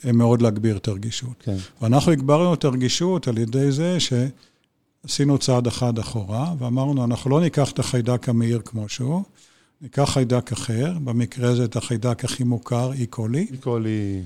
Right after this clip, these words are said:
Speaker 1: ונ-,
Speaker 2: עוד סוס עבודה של המדע, כן.
Speaker 1: לגמרי.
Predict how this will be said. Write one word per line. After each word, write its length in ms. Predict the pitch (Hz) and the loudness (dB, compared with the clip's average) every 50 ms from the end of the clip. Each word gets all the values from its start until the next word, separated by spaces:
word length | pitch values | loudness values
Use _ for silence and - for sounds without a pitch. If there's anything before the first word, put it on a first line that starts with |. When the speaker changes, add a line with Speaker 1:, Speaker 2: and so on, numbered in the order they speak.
| - _ _ _ _ | -10 _ _ _ _
Speaker 1:
ונ-, 60 | 120 120 | 4 6
Speaker 2:
עוד 120 | 120 123 | 6 6
סוס 180 | 156 165 - 143 | 6 4 4 4
עבודה 320 | 127 117 120 117 117 117 113 - | 6 6 6 6 6 4 4 0
של 160 | - - 120 113 | -2 0 2 2
המדע, 280 | 110 113 110 113 110 117 - | 4 2 2 2 0 -2 -2
כן. 160 | - 117 110 110 | -4 -4 -2 0
Speaker 1:
לגמרי. 540 | 117 110 107 110 107 107 107 104 117 135 | -2 -2 0 0 0 0 0 0 0 0